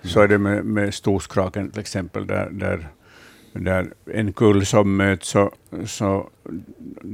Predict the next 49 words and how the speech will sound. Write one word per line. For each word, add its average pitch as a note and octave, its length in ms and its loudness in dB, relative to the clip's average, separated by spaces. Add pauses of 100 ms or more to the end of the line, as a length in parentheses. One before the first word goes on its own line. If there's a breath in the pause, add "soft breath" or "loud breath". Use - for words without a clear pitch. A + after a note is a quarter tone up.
(140)
om G#2 200 -2
vi, G2+ 100 0
de G2 300 -4
kan G2+ 240 2
vara F#2+ 260 4 (180)
max F#2+ 400 -6
tio F#2 440 0
då F2+ 140 -6
per F2+ 220 -2
kull, F2 380 -2 (420 soft breath)
och - 140 -10
sen F#2+ 220 2
när F2+ 160 2
de F2+ 140 -4
simmar F2+ 380 -2
åt F2 160 -6
olika F#2 340 -2
håll, F#2 260 0
honorna, F#2 440 -2
så G#2+ 140 -6
kan F#2 240 -2
den F2 180 -2
ena F2 220 -4
ha F#2 200 -4
nitton F2+ 440 -4
och F2 80 -2
den F2+ 180 -4
andra F2+ 340 -2
en F2+ 220 -4
unge, F#2 280 -8
så - 120 -12
det F#2 120 -4
är G2+ 40 -2
nog G#2+ 220 4
ungarna G2 320 2
som, - 360 -10
som F#2+ 200 -6
ansluter F#2+ 520 -6
sig F#2+ 200 -8
till F#2+ 140 -12
varandra. - 360 -12 (1400 loud breath)
Det - 80 0
är F#2+ 100 4
en B2 120 2
styrka A#2+ 400 0
att G2+ 120 -4
vara G2+ 160 0
många F#2+ 260 -2
tillsammans. F#2+ 640 -6